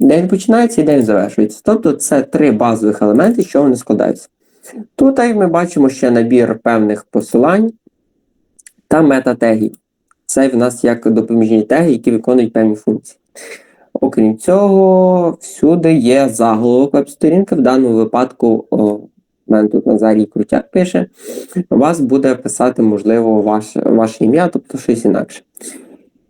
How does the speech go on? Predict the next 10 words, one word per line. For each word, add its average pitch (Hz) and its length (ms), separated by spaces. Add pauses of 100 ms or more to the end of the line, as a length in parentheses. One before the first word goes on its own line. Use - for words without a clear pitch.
Відповідно, 151 840
е, 117 160
з 113 120
цим 147 160
ми 131 80
будемо 110 320
працювати. - 640 (1400)
Запустимо 180 1000 (600)
нашу 127 340
веб-сторінку. - 680